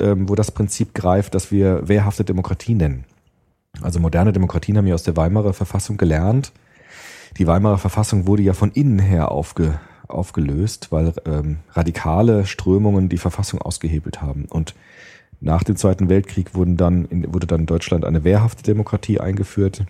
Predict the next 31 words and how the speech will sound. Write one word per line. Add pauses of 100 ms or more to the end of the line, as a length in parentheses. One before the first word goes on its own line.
(160)
die
gesagt
hat,
die
Demokratie
darf
sich
selbst
wehren
gegen
interne, (720)
äh, (100)
Angriffe
gegen
demokratische
Grundsätze. (200)
Das
wurde
ja
auch
gemacht,
es
wurden
ja
auch
Parteien
verboten,
kommunistische
Parteien
zum
Beispiel.